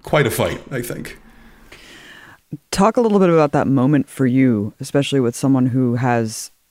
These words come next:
Speaker 2: uh, family ties in Iran, I'm sure. Just as those missiles were launching back at the U S base, and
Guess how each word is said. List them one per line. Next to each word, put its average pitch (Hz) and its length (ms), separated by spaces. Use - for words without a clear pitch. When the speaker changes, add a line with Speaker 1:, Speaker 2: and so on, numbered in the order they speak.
Speaker 2:
uh, 113 200
family 127 460
ties 117 320
in 117 80
Iran, 113 380
I'm 113 140
sure. 123 340
Just 123 380
as 143 300
those 135 520
missiles 131 720
were 117 380
launching 120 500
back 117 300
at - 80
the 120 80
U 123 100
S 113 160
base, 117 420
and 127 320